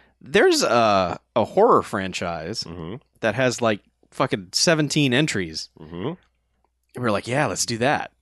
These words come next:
Speaker 2: Yeah, 'cause we're dumb.
Speaker 1: We are dumb. So we're gonna, <laughs> we're gonna plow through the Amityville Horror series.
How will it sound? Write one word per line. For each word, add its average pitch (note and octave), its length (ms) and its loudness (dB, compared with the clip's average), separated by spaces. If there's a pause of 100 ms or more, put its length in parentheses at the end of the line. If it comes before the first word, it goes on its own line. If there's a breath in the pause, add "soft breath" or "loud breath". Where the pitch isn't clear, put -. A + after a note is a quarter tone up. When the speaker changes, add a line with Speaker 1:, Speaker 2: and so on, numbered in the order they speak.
(160)
Speaker 2:
Yeah, G2 140 -6
'cause - 160 -16
we're A2 100 -4
dumb. F#2 400 -6
Speaker 1:
We B2 200 2
are F#3 120 4
dumb. G#2 440 -2
So C3 360 4
we're B2 320 2
gonna, F3 400 6 (180)
<laughs> - 180 -8
we're G#3+ 100 6
gonna A3 240 2
plow F#3+ 360 2
through G3 200 6
the D#3 180 4
Amityville D#3 520 4
Horror B2+ 480 4 (400 soft breath)
series. F#2+ 680 -2